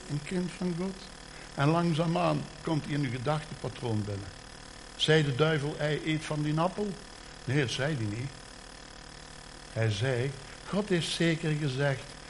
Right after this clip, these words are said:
je moogt hem niet aanraken." Kijk maar in, in Genesis. God heeft zeker wel gezegd, "Je moogt hem niet aanraken." En da-, hij mogen dat niet aanraken. En, en daar begon een verkeerd denkpatroon.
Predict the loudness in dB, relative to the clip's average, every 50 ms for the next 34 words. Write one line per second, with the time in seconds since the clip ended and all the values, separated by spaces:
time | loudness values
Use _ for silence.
0 | -14 -14 -2 0 2 4 4 4 4 2 0 0 0 0 2 2 4 4 6 6
1 | 4 4 2 2 2 2 2 2 0 -2 -2 -4 -4 -4 -6 -10 -14 -14 -14 -14
2 | -16 -16 -16 -16 -16 -16 -16 -16 -16 -16 -16 -16 -16 -16 -14 -14 -14 -14 -14 -4
3 | 0 0 0 0 0 0 0 0 0 0 -2 0 0 0 -2 0 0 0 2 2
4 | 2 2 2 0 -2 -4 -6 -6 -6 -8 -10 -12 -14 -14 -14 -14 -14 -14 -14 -2
5 | 2 2 4 4 6 4 4 4 4 4 6 6 6 6 4 2 2 4 4 4
6 | 4 2 2 2 2 2 2 2 0 -8 -10 -10 -2 4 6 6 8 8 6 2
7 | 2 2 2 4 4 4 2 2 2 0 2 2 2 2 4 4 4 2 2 0
8 | -2 -4 -6 -6 -6 -10 -14 -14 -14 -14 -16 -16 -16 -16 -16 -16 -16 -16 -16 -10
9 | -10 -8 -6 -6 -4 -2 -2 -4 -4 -4 -4 -4 -4 -4 -2 -4 -4 -4 -4 -4
10 | -2 -2 -4 -4 -6 -10 -10 -6 -6 -4 -4 -4 -4 -4 -4 -6 -6 -8 -10 -10
11 | -10 -10 -10 -8 -4 -2 -2 -2 0 0 2 2 4 2 2 2 2 2 2 2
12 | 2 0 -2 -2 -4 -4 -4 -6 -6 -4 -4 -2 -2 -2 -4 -4 -4 -4 -4 -6
13 | -8 -8 -8 -10 -10 -10